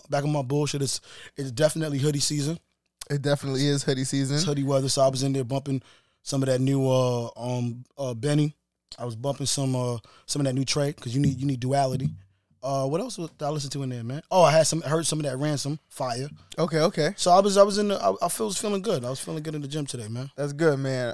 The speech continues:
Speaker 2: Um, I've been having my gym withdrawals, and I've been,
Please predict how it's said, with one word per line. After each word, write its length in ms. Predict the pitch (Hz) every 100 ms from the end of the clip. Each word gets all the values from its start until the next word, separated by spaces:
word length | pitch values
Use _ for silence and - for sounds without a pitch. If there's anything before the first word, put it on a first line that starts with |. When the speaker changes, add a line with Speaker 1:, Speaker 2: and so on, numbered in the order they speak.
| -
Speaker 2:
Um, 460 | 139 143 135 127 - _ _ -
I've 140 | 151 160
been 100 | 190
having 260 | 156 143
my 140 | 139 131
gym 240 | 127 139
withdrawals, 680 | 135 120 127 127 135 151 170 - _ _ _ 135
and 460 | 139 135 127 123 -
I've 180 | 151 170
been, 280 | 175 160